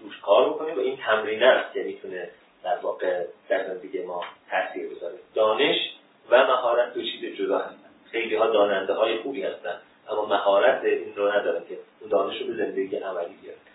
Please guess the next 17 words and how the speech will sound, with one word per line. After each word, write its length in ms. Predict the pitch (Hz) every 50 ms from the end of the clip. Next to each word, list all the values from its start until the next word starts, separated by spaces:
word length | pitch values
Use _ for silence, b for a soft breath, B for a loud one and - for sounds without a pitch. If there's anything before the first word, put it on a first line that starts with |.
| b b _ -
بین 260 | 147 170 185 190 -
دانش 380 | - - 135 135 147 151 156 - - - 127
و 140 | 143 147
مهارت 640 | 139 131 127 127 120 113 110 110 107 - - - 120
یک 180 | 120 117 120 - - - _ -
دره 280 | 107 101 98 101 110
وجود 360 | 104 95 90 - - - _ -
داره 220 | 85 87 85 85 - - _ _ _ -
که 60 | 123
این 160 | 123 127 -
دره 320 | - 120 110 110 110 110 117
رو 140 | 110 107 -
فقط 280 | 110 107 117 117 113
با 80 | 101 98
یه 160 | 98 101 98
چیز 260 | - - - - -
می‌شه 200 | - - - -